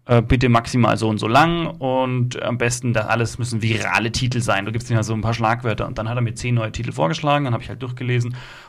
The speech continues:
und hab dann von denen wieder die, die, die besten so irgendwie zusammengebastelt, wo ich gesagt hab, so, „Okay, das gibt was Neues.“ Also zum Brainstormen hab ich Chat G P T verwendet ein bisschen. Auch gesagt so, „Ey, ich hab hier eine, hab dann, <laughs> genau, ich hab mal ein Transkript reinkopiert,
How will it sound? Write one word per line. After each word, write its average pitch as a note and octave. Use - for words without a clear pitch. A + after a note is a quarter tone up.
und A2+
hab A2+
dann A2+
von A2
denen A#2
wieder A2
die, G#2+
die, A2+
die -
besten A#2+
so A#2
irgendwie A2
zusammengebastelt, A#2+
wo A#2+
ich A#2
gesagt A#2+
hab, A#2
so, A#2
„Okay, A#2
das -
gibt B2
was G#2+
Neues.“ A#2+
Also A#2
zum E3
Brainstormen A#2+
hab G2
ich -
Chat G#2+
G -
P -
T -
verwendet G#2
ein A2+
bisschen. -
Auch B2+
gesagt B2
so, C3
„Ey, D#3
ich -
hab B2
hier C3
eine, B2+
hab A#2
dann, -
<laughs> -
genau, A#2
ich A#2+
hab -
mal A#2
ein A2
Transkript A#2+
reinkopiert, A#2+